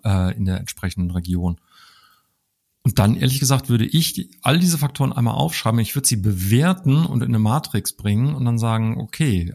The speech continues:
das spricht für den einen oder das spricht für den anderen Standort.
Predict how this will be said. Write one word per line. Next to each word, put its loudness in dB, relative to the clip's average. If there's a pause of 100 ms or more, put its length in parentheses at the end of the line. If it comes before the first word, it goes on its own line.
das 2
spricht -2
für 0
den 2
einen 4
oder 4
das 2
spricht -4
für -4
den 2
anderen 4
Standort. -6